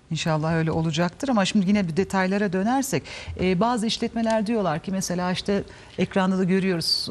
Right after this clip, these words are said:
muazzam pastaları, insanın canı da çekiyor. E, bazıları diyorlar ki biz asla ürün depolamayız, öyle derin dondurucuda ürün bekletmeyiz. İşte, e, üzüm, kiraz, vişne görüyoruz orada böğürtlen.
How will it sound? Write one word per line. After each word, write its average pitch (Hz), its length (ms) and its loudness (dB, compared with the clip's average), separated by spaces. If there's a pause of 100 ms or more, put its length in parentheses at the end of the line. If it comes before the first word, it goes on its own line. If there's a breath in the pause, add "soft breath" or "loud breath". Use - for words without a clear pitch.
(120)
muazzam 165 500 2
pastaları, 165 540 -2
insanın 170 300 0
canı 170 260 -2
da 160 80 -2
çekiyor. 185 520 -2 (340 loud breath)
E, 175 260 2
bazıları 208 460 0
diyorlar 220 540 0
ki 214 300 -4
biz 185 340 2 (240)
asla 180 600 2
ürün 190 260 2
depolamayız, 156 680 -2
öyle 151 160 0
derin 185 260 4
dondurucuda 151 760 0
ürün 180 300 0
bekletmeyiz. 165 640 -2
İşte, 165 360 0 (260 loud breath)
e, 127 100 -4 (380)
üzüm, 170 460 2 (100)
kiraz, 160 800 -2
vişne 170 380 0
görüyoruz 160 520 0
orada 147 280 -2
böğürtlen. 175 520 0